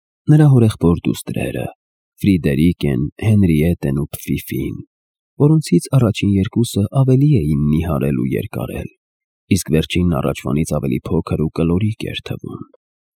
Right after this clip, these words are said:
Սակայն նրանց երեքի համար էլ ընդհանուր էր դեմքի միանման արտահայտությունը, խայթող ու չարակամ ժպիտը, որ ամենայն անձ ու իր, իր մեջ էր առնում համընդհանուր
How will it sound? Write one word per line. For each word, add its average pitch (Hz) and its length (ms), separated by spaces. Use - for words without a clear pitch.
Սակայն 95 400
նրանց 147 260
երեքի 101 360
համար 107 320
էլ 76 120
ընդհանուր 110 480
էր 107 160
դեմքի 92 400
միանման 92 600
արտահայտությունը, - 960
խայթող 87 600
ու 76 120
չարակամ 98 680
ժպիտը, 98 640
որ 120 200
ամենայն 120 600
անձ 107 360
ու 85 140
իր, 117 280
իր 135 200
մեջ 143 300
էր 69 140
առնում 82 440
համընդհանուր 78 840